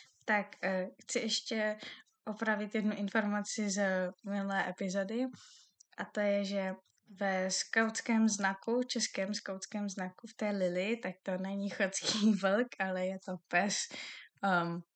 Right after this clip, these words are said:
nějakým způsobem jsem si zvládla zaměnit tyhle dvě zvířata, tak teda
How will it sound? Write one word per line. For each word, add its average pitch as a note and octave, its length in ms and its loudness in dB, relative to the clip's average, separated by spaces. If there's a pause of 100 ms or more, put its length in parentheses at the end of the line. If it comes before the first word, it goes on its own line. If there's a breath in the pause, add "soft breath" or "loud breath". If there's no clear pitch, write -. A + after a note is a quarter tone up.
(760)
nějakým G#3 560 0
způsobem C4 480 4
jsem A#3 260 0
si A#3 180 -2
zvládla G#3 400 0
zaměnit G3+ 560 -2
tyhle G3+ 240 0
dvě F#3+ 280 0
zvířata, F#3 580 -2
tak F#3+ 220 -4
teda F#3+ 280 2